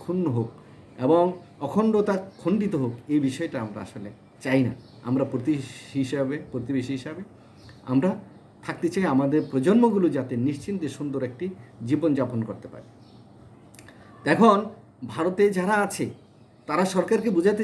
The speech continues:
চাচ্ছে, বাংলাদেশ থেকে যারা গেছে, যে আমরা যে ওখানে যাব, আমরা তো আপনাদের চামচামি করেছি বি-, বিগত পনেরো বছর। এখন আমাদের যদি ওখানে পাঠান, তাহলে তো আমাদের জেল জুলুম হবে, আমাদের বিরুদ্ধে তো, আহ, বিভিন্ন রকম মামলা, আহ, আছে,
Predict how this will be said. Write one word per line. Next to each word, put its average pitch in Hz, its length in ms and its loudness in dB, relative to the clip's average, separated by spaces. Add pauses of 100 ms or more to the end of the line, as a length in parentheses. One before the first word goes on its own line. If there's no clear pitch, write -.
চাচ্ছে, 180 240 -2
বাংলাদেশ 151 360 -2
থেকে 151 160 -4
যারা 139 200 0
গেছে, 123 320 -2
যে 127 100 -2
আমরা 156 360 2
যে 196 60 2
ওখানে 175 260 2
যাব, 139 220 2 (300)
আমরা 131 220 0
তো 156 160 -2
আপনাদের 139 320 -2 (300)
চামচামি 131 440 -2
করেছি 113 220 -6
বি-, 110 260 -10 (100)
বিগত 117 220 -4 (100)
পনেরো 117 260 -4
বছর। - 180 -14 (300)
এখন 131 160 -2
আমাদের 131 340 2
যদি 127 160 -4
ওখানে 127 280 0 (100)
পাঠান, 117 360 -4
তাহলে 120 200 -2
তো 123 80 -4
আমাদের 117 300 -2
জেল 120 240 0
জুলুম 117 300 -2
হবে, 110 160 -6 (840)
আমাদের 131 340 4
বিরুদ্ধে 127 360 -2 (140)
তো, 123 140 2
আহ, 104 320 -6 (100)
বিভিন্ন 127 280 0
রকম 123 320 -2
মামলা, 120 280 0
আহ, 95 480 -10 (300)
আছে, 127 260 -6